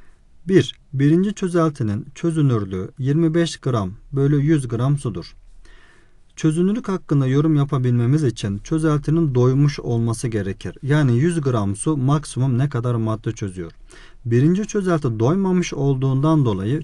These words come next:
çözünürlüğü hakkında yorum yapılamaz. İki, üçüncü çözeltide kırk gram X çözünmüştür.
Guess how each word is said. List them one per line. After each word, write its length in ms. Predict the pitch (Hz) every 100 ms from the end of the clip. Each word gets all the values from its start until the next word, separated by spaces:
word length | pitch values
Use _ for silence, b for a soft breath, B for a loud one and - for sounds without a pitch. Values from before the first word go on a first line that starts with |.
| -
çözünürlüğü 540 | 156 151 156 156 147
hakkında 440 | 120 - 104 101
yorum 360 | 110 135 156 160
yapılamaz. 760 | 139 123 123 120 101 - - - - - - b b b b b - - -
İki, 380 | 123 123 131 175 - b b -
üçüncü 440 | 123 - 156 220
çözeltide 680 | - 196 175 147 135 110 107 -
kırk 340 | - 208 196 -
gram 280 | 165 170 -
X 220 | 165 147
çözünmüştür. 880 | - 117 113 98 98 - 101 -